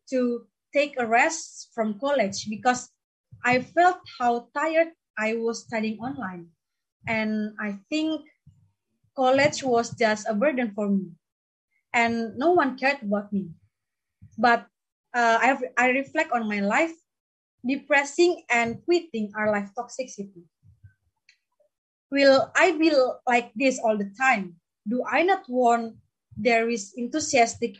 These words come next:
and development in me? And how long do I want to be like this? And these are just my thoughts, and my life becomes toxic.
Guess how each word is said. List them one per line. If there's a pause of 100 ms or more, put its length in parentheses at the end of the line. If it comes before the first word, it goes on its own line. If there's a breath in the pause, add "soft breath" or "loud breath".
and
development
in
me? (960)
And
how
long
do
I
want
to
be
like
this? (720)
And
these (120)
are
just
my
thoughts, (140)
and (100)
my
life
becomes
toxic.